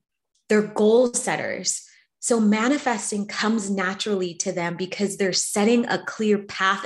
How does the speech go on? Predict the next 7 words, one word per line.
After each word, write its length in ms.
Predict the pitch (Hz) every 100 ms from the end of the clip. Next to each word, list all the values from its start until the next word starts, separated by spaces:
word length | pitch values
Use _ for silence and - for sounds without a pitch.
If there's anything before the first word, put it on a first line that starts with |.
| -
in 160 | 165
front 280 | 160 180 180
of 140 | 180
themselves 580 | 165 165 160 160 151 - - - - _ _ - -
to 400 | - 233 226 214 - -
attain 840 | 190 196 - - 202 202 202 196 - -
something. 840 | - - - 185 180 165 - -